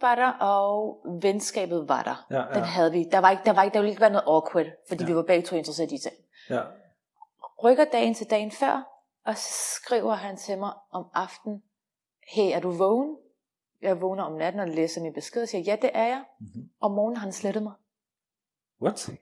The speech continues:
Speaker 1: Og så, jeg, jeg, og det er sådan noget, det tager jeg ikke særlig tungt. Jeg bliver bare en lille smule sådan,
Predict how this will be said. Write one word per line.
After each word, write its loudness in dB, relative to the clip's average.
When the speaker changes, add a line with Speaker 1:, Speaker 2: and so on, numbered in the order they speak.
Speaker 1:
Og 4
så, 4
jeg, 6
jeg, 8
og 10
det -2
er 6
sådan 4
noget, 10
det 6
tager 4
jeg 10
ikke 2
særlig 2
tungt. -4
Jeg 0
bliver 4
bare 0
en -4
lille 0
smule 0
sådan, 0